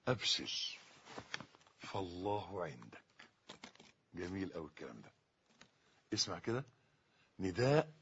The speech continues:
إلى كل مبتلى: "يا صاحب البلاء، أبشر، فالله عندك."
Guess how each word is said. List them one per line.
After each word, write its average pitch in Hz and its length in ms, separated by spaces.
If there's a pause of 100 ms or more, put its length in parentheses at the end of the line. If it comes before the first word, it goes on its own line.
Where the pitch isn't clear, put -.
(180)
إلى - 300
كل 139 360
مبتلى: 87 540 (920)
"يا 110 200
صاحب 156 500
البلاء، 120 640 (760)
أبشر، - 760 (560)
فالله 110 560
عندك." - 540